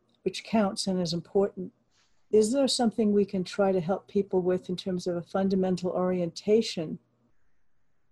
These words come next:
or, um, one of which is they're our friends and our neighbors, so that we consider them? And yet there's so many things we do that we don't even understand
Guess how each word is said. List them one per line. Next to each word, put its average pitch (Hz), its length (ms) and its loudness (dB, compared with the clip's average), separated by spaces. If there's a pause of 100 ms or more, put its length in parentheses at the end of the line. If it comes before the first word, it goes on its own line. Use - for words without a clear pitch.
or, 190 200 2 (320)
um, 175 420 -4 (540)
one 196 220 4
of 160 100 -2
which 170 240 0
is 151 220 -2
they're 160 240 0
our 160 80 2
friends 156 400 -4
and 160 120 -4
our 156 80 -4
neighbors, 156 540 -4 (400)
so 175 220 -2
that - 200 -8
we 160 140 -6
consider 156 500 -4
them? 156 320 -6 (320)
And 202 120 0
yet 208 160 2
there's 196 180 -2
so 220 140 2
many 202 220 4
things 196 360 0
we 190 140 0
do 175 460 2 (380)
that 170 140 -2
we 180 120 0
don't 185 280 0
even 175 220 -2
understand 170 840 -2